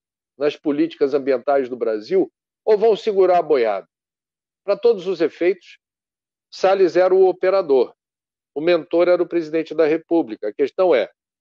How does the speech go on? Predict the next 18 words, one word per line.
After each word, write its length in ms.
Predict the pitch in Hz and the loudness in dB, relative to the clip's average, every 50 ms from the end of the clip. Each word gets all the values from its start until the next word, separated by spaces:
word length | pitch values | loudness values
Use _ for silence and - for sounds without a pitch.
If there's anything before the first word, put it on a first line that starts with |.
| _ _ - | _ _ -8
a 100 | 160 170 | -6 -2
mudança 480 | 175 165 139 151 196 214 202 - 196 | -2 0 2 2 0 0 2 0 -2
de 80 | 170 180 | -2 -2
ministério 560 | 175 170 156 135 - - - 175 170 160 147 | -4 -4 -6 -6 -8 -4 -2 -2 -2 -2 -4
sinaliza 760 | - - 180 180 170 151 131 143 180 214 185 123 - 98 90 - _ _ _ _ _ _ _ _ _ _ _ _ _ _ _ _ _ _ - | -8 -8 -6 -4 -2 -2 0 0 2 2 2 0 -2 -10 -16 -18 _ _ _ _ _ _ _ _ _ _ _ _ _ _ _ _ _ _ -6
alguma 580 | 156 156 156 156 175 180 180 175 160 143 123 - _ _ | -6 -4 0 0 0 0 2 0 0 -2 -2 -6 _ _
abertura 840 | - 180 202 196 165 165 147 - - _ _ - 196 196 196 165 143 | -6 -6 -4 -2 0 0 -2 -2 -4 _ _ -4 -2 2 2 2 2
para 220 | - - 147 143 | 0 -2 -4 -4
o 60 | 139 131 | -4 -4
diálogo, 720 | - 113 120 127 139 139 139 131 127 120 120 127 123 - _ _ _ _ _ _ _ _ | -4 -2 0 0 0 0 0 -2 -2 -4 -8 -10 -12 -14 _ _ _ _ _ _ _ _
alguma 300 | - 120 123 135 139 147 | -10 -8 -6 -4 -2 -2
abertura 580 | 143 131 139 127 113 - - 147 147 147 131 113 | 0 2 0 0 0 -2 -4 -2 0 0 0 0
para 280 | - - 123 120 117 107 | -2 -2 -2 -2 -2 -2
a 20 | |
revisão 760 | 107 131 165 196 170 151 156 135 117 107 127 160 180 175 156 | 0 0 2 2 2 0 -4 -6 -6 -4 -4 -2 -2 -2 -4
de 140 | 123 117 101 | -6 -10 -12
certas 480 | - - 135 135 120 - - 104 - | -10 -4 -4 -4 -4 -2 -6 -8 -8
propostas? 960 | - 110 101 - - - 113 123 131 127 123 110 - - - 113 110 107 - | -6 -8 -8 -6 -4 -4 -2 0 0 0 0 -2 -4 -8 -12 -12 -12 -12 -12